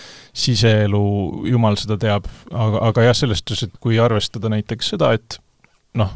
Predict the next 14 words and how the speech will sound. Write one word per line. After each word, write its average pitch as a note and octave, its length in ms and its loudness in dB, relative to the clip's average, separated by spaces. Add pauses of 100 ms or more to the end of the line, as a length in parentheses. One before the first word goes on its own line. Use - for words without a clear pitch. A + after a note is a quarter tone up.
(140)
oletame, G#2+ 460 -2
et - 180 -10
väide, G#2+ 460 2
et, - 320 -6
äh, G#2 260 2
nüüd A2 160 0
Ukrainast G#2+ 560 0
on A2 140 0
dokumendid A2 560 -2
kätte C#3 320 -2
saadud, A2 320 2
mille G#2+ 240 2
põhjal A2 260 0
siis G2+ 160 -2